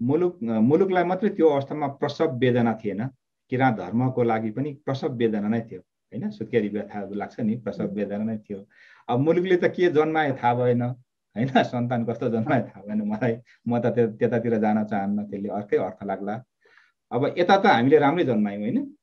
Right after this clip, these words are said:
Speaker 1: नालिफुङ्गा जन्मियो नि त, सुनगेन थक्सुबा जन्मियो,
Speaker 2: जन्मियो
Speaker 1: त्यो
Speaker 2: नै।
Speaker 1: सँगसँगै कमराङ जन्मियो, सबै एकदमै राम्रो भयो नि।
Speaker 2: जन्मियो।
Speaker 1: नालिफुङ्गाको तपाईँ अध्यक्ष यहाँ अहिले हाजिर हुनुहुन्छ भनेपछि त्यो प्रसव वेदनाले त राम्रै कुरो जन्माएछौँ क्या हामीले।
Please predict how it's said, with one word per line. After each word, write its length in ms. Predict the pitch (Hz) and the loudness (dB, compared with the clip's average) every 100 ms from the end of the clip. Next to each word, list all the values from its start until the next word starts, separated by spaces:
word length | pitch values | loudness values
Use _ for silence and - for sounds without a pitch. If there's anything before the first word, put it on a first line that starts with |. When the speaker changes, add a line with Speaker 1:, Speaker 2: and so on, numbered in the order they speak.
| _ _ - | _ _ -4
Speaker 1:
नालिफुङ्गा 460 | 110 127 123 120 107 | 0 0 0 0 0
जन्मियो 260 | 110 127 | 0 0
नि 120 | 131 | 0
त, 220 | 101 110 - _ _ _ _ _ _ | -4 -10 -16 _ _ _ _ _ _
सुनगेन 420 | - 113 113 110 | -2 0 2 0
थक्सुबा 400 | 104 - 110 113 | -4 -6 -2 -2
जन्मियो, 380 | 107 101 147 - | -2 -2 -4 -4
Speaker 2:
जन्मियो 640 | 143 165 165 160 147 143 | -2 0 2 2 0 0
Speaker 1:
त्यो 100 | 131 | 0
Speaker 2:
नै। 60 | 143 | 4
Speaker 1:
सँगसँगै 480 | 131 131 131 131 | 4 4 4 4
कमराङ 480 | 117 120 117 123 139 | 2 0 2 4 2
जन्मियो, 420 | 131 110 107 120 127 _ _ _ _ _ - | 2 2 0 -4 -10 _ _ _ _ _ -2
सबै 240 | 202 311 | 4 4
एकदमै 520 | 262 175 160 190 226 | 2 0 2 6 6
राम्रो 260 | 165 196 220 | 8 6 6
भयो 120 | 139 | 4
नि। 80 | 117 | 2
Speaker 2:
जन्मियो। 340 | 156 147 - | 2 0 0
Speaker 1:
नालिफुङ्गाको 560 | 120 131 120 120 120 117 | 0 -4 -4 -2 -2 0
तपाईँ 140 | 117 | -2
अध्यक्ष 300 | 110 110 113 | -2 -6 -6
यहाँ 220 | 107 104 101 | -4 -4 -4
अहिले 200 | 101 95 | -6 -8
हाजिर 220 | 92 101 | -10 -8
हुनुहुन्छ 320 | 101 98 - 101 _ _ _ | -6 -8 -12 -20 _ _ _
भनेपछि 340 | 113 143 139 139 | -4 -2 -2 -2
त्यो 200 | 131 135 | 0 -2
प्रसव 300 | 147 139 147 | -2 -4 -4
वेदनाले 540 | 117 117 113 110 104 | 2 2 2 0 -2
त 80 | 104 | -4
राम्रै 420 | 101 135 202 180 | -6 4 6 6
कुरो 240 | 131 113 104 | 2 -4 -2
जन्माएछौँ 600 | 101 101 95 82 - 87 | -4 -4 -6 -10 -16 -10
क्या 140 | 123 | -8
हामीले। 260 | 85 90 | -8 -10